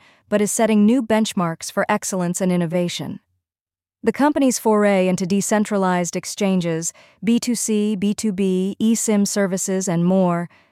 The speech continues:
illustrates a relentless pursuit of growth and a desire to cater to a broad spectrum of needs within the blockchain and A I communities. With the A I and blockchain industries projected to grow to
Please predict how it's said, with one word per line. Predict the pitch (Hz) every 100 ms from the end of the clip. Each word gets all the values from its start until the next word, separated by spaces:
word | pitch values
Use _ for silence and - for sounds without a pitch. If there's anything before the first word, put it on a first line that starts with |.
| _ _ _
illustrates | 254 294 - 240 226
a | 208
relentless | 202 214 254 277 -
pursuit | 226 - 214
of | 190 165
growth | 185 160 170 -
and | 190
a | 180
desire | 190 202 214 226
to | 233
cater | - 233 196 180
to | 202
a | 185
broad | 170 202 220 -
spectrum | - 214 - 226
of | 202
needs | 202 214 190 170 170
within | 180 190
the | 190
blockchain | 185 202 - - 175 175
and | 175
A | 190 190
I | 180
communities. | - 202 214 202 160 156 - - _ _ _ _ _ _ _ -
With | 202
the | 214
A | 214 214
I | 202 196 196
and | 180
blockchain | 185 202 - - 202 196
industries | 214 202 - 208 202
projected | - 185 208 - 190
to | 190
grow | 180 185 190
to | -